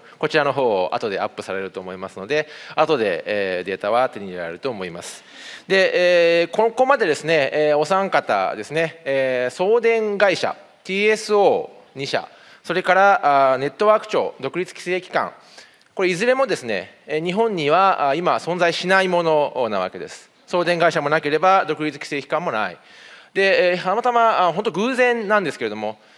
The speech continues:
あの、スベンスカ・クラフトネット、それから、あ、フィフティーヘルツ、それからドイツのネットワーク庁、私すべて、えー、訪問をしたことがあります。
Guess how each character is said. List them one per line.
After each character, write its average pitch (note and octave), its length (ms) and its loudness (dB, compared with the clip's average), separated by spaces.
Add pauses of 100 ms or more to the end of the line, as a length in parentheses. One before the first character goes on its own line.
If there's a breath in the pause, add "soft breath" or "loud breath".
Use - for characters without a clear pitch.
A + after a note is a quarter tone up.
(120 soft breath)
あ F3+ 60 -2
の、 F#3 200 0
ス F#3 100 -8
ベ G3+ 120 0
ン G3 60 0
ス - 100 -12
カ・ F3+ 280 4
ク F3 100 -4
ラ E3+ 100 2
フ - 80 -18
ト E3+ 80 -4
ネ D3+ 100 -2
ッ - 40 -6
ト、 A2+ 320 -4
そ - 100 -12
れ D3 120 -4
か D3+ 100 -2
ら、 D#3 420 2
あ、 B2 40 0
フ C#3 80 -14
ィ C#3+ 40 -12
フ C3+ 80 -16
テ D3 140 -8
ィ - 20 -
ー - 20 -10
ヘ C3+ 120 -4
ル A#2+ 80 -8
ツ、 E2 340 -14
そ D3+ 100 -12
れ D#3 60 -8
か E3 80 -2
ら D#3 80 0
ド D#3+ 140 -2
イ C3 60 -6
ツ D3 80 -14
の F3 380 0
ネ C3 80 -4
ッ B2+ 40 -6
ト C#3 160 -6
ワ C3+ 80 0
ー - 20 -12
ク - 80 -16
庁、 F#2+ 180 -4
私 D#3+ 220 -6
す B3 160 -8
べ A#3+ 120 2
て、 G#2 260 -2
え A#2+ 120 -2
ー、 A2+ 40 -6
訪 D#3 200 -4
問 C#3+ 280 -2
を B2+ 80 -2
し - 60 -10
た C3 120 -2
こ B2 100 -6
と A#2+ 100 -4
が F#2+ 220 -6
あ C3 60 -2
り C3 60 -4
ま A2+ 100 -6
す。 - 180 -16